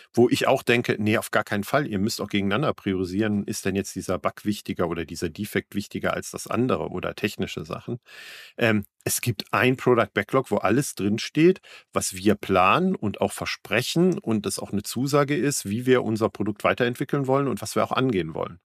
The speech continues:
Und alles andere nicht ins Backlog, aber es ist mir eigentlich eher egal was.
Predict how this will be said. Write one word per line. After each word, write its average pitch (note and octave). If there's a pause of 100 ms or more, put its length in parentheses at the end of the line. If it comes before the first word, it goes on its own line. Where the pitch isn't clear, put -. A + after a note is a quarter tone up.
(320)
Und G2
alles F#2+
andere G2
nicht G2+
ins C3
Backlog, -
aber F#2
es -
ist -
mir F#2+
eigentlich G#2+
eher G2+
egal F2+
was. A#2+